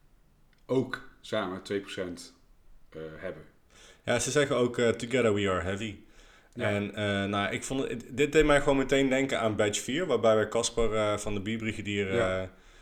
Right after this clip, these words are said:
Speaker 2: eh, eh, te, te gast hadden en we het eigenlijk ook hierover hadden. En, ehm, hoe, hoe die scene werkt, eh, dat op dit moment, en dat zie je ook in Nederland, eh, de grotere jongens de, de, de kleine microbrouwerijen eigenlijk, eh, opkopen of opslurpen.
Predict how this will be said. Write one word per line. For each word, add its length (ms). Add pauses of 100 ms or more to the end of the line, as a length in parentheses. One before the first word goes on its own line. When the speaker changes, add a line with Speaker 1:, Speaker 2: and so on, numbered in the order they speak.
(200)
Speaker 2:
eh, 160
eh, 100 (180)
te, 260
te 100
gast 300
hadden 280
en 120
we 60
het 120
eigenlijk 320
ook 140
hierover 340
hadden. 420
En, 360
ehm, 460 (300)
hoe, 360
hoe 120
die 140
scene 380
werkt, 500
eh, 240 (120)
dat 380
op 160
dit 120
moment, 380
en 120
dat 160
zie 100
je 60
ook 60
in 80
Nederland, 500 (420)
eh, 300
de 80
grotere 340
jongens 320
de, 260
de, 180
de 80
kleine 720
microbrouwerijen 800
eigenlijk, 380 (280)
eh, 120
opkopen 580
of 100
opslurpen. 640